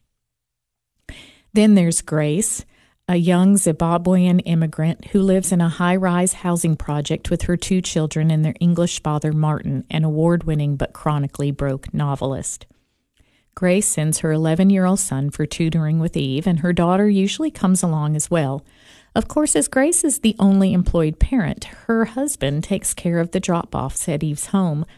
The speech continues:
leaving plenty of space for he and Eve to get to know each other. You're listening to Read Astray. I'm Laura, your book review host from the Henson Oakley Podcast Center.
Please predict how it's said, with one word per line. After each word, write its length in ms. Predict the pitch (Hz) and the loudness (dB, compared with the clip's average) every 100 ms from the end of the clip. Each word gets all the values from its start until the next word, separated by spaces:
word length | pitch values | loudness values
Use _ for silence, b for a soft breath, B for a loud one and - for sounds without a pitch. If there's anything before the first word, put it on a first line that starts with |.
| b 214 | b -2
leaving 320 | 214 220 214 | 0 0 0
plenty 340 | - 220 226 | 2 4 4
of 80 | 226 | 2
space 460 | - - 139 131 - | -2 -2 -4 -4 -6
for 160 | 156 | -6
he 220 | - 160 | -4 -2
and 100 | 151 | 0
Eve 360 | 156 156 139 - | 0 -2 -4 -10
to 500 | - 143 139 - 110 - | -10 -8 -6 -8 -10 -10
get 200 | - - | -12 -10
to 120 | 143 | -6
know 220 | 143 170 | -2 -2
each 240 | 120 - - | -2 -8 -12
other. 300 | - - - _ _ _ - - b b b b b b b - | -12 -12 -18 _ _ _ -14 -14 b b b b b b b -8
You're 100 | 359 | -2
listening 360 | 285 202 175 156 | 0 0 0 -2
to 120 | - | -2
Read 180 | 151 139 | -4 -2
Astray. 640 | 131 - 226 226 247 - - - | -4 0 0 2 0 -6 -8 2
I'm 200 | 208 190 | 4 4
Laura, 300 | 156 143 175 | 4 2 2
your 180 | 220 156 | 2 2
book 280 | 160 - | -2 0
review 280 | 196 185 175 | -2 0 0
host 340 | 156 165 - - | 0 -2 -2 -2
from 160 | 190 | 0
the 60 | 160 | 0
Henson 400 | - 175 - 196 | 0 -2 2 2
Oakley 300 | 165 - 190 | 2 0 -2
Podcast 580 | - 156 156 - 156 160 | -2 -4 -4 -6 -4 -4
Center. 460 | - 160 - 151 | -2 -2 -2 -6